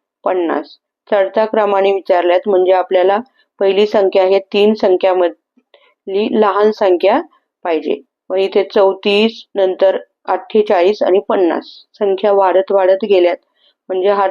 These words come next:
चढता क्रम आहे. पुढे आहे तीनशे पंचवीस, एकशे एक, चारशे पाच. इथे तीनशे पंचवीस ही प्रथम घेतली आहे संख्या,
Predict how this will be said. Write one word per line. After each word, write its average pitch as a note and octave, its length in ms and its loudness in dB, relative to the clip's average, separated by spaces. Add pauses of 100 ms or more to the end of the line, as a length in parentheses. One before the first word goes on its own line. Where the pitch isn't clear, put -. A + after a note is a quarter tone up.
चढता F#3+ 340 0
क्रम G3 320 0
आहे. F#3 260 -2 (540)
पुढे G3+ 160 2
आहे G3+ 280 2
तीनशे G#3 580 2 (560)
पंचवीस, G#3+ 580 -2
एकशे - 360 -2
एक, G3+ 400 0 (200)
चारशे G3+ 600 0 (360)
पाच. - 480 -4
इथे A3 400 0 (360)
तीनशे G#3 500 0 (260)
पंचवीस G#3+ 540 0
ही G3+ 120 2 (1500)
प्रथम G#3+ 540 0
घेतली A3 380 2
आहे F3+ 300 2
संख्या, F3 440 0